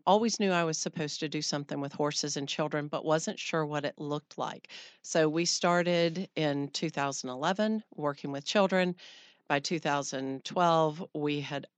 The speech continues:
expanded and we, oh my goodness, in two thousand sixteen, we were approached by the state and a-, they asked us to write a grant to work specifically with victims of crime.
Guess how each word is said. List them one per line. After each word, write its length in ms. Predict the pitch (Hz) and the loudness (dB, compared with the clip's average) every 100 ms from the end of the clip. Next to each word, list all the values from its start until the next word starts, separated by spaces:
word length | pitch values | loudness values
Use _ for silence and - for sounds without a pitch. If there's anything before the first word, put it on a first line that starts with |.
| _ | _
expanded 800 | 123 - - 165 156 156 147 139 - | -6 -6 -2 0 2 2 0 0 -4
and 300 | 139 139 139 | -6 -6 -4
we, 220 | 143 143 - _ - - - - - _ _ - | -4 -4 -8 _ -20 -20 -20 -20 -20 _ _ 2
oh 240 | 180 170 | 6 6
my 160 | 139 139 | 4 0
goodness, 520 | 156 151 135 127 - | 0 0 0 -4 -6
in 180 | - 160 | -2 -2
two 140 | - 165 | 0 -2
thousand 360 | 160 147 151 | -2 -2 -4
sixteen, 560 | - 185 - 170 156 156 | -4 -4 -2 0 0 0
we 160 | 151 | -2
were 140 | 143 139 | -2 -2
approached 500 | 139 143 143 - - | -4 -4 -4 -6 -2
by 180 | 143 131 | -2 -2
the 100 | 156 | -2
state 760 | - - 185 185 - - - _ | -2 0 2 0 -2 -8 -10 _
and 360 | 160 143 143 143 - | -4 -2 -2 -4 -2
a-, 140 | 156 - | -4 -2
they 140 | 151 143 | 0 0
asked 300 | 147 - 156 | 0 -2 -4
us 140 | 139 | -4
to 100 | - | -6
write 240 | 143 143 139 | -2 -2 -2
a 40 | |
grant 340 | 147 151 254 - | 0 2 0 -2
to 120 | - | -4
work 220 | 151 156 - | -2 -2 -4
specifically 720 | - 151 143 139 156 165 156 | -6 -4 -6 -6 -6 -4 -2
with 160 | 151 | -2
victims 420 | - 147 156 156 151 | -4 -4 -6 -4 -6
of 140 | 143 | -8
crime. 480 | - 151 156 175 | -8 -4 -2 -2